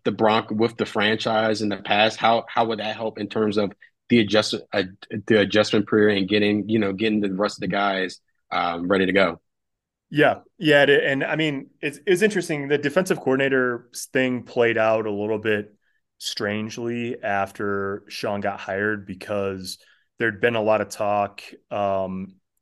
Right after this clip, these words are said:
Speaker 2: you know, before Sean Payton actually was hired as a Broncos coach, that, like, if he got a job, he was gonna try to bring Vic Fangio with him.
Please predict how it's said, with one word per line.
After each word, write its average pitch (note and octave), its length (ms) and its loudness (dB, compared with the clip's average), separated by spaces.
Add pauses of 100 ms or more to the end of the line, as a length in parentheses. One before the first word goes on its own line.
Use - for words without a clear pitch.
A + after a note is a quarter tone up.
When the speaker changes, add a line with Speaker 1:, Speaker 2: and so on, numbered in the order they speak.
(180)
Speaker 2:
you A#2+ 140 -6
know, A2 240 -2
before G#2+ 960 -2 (360)
Sean G2+ 680 -2
Payton G2+ 340 -4
actually G2 280 -6
was F#2+ 100 -12
hired G#2 220 -2
as F#2+ 80 -8
a G2+ 40 -10
Broncos C#3+ 380 0
coach, - 240 -6
that, C#3 100 -10
like, G#2+ 300 -2
if A#2+ 140 -2
he B2 100 -6
got G#2+ 220 2
a G2+ 40 -2
job, G2+ 540 0 (340)
he A#2 100 -4
was G#2 120 -2
gonna G#2 180 -4
try G#2+ 180 0
to G2+ 60 -2
bring G2+ 300 -2
Vic G2 140 -6
Fangio G2 580 -2
with G2+ 180 -2
him. G2 480 -4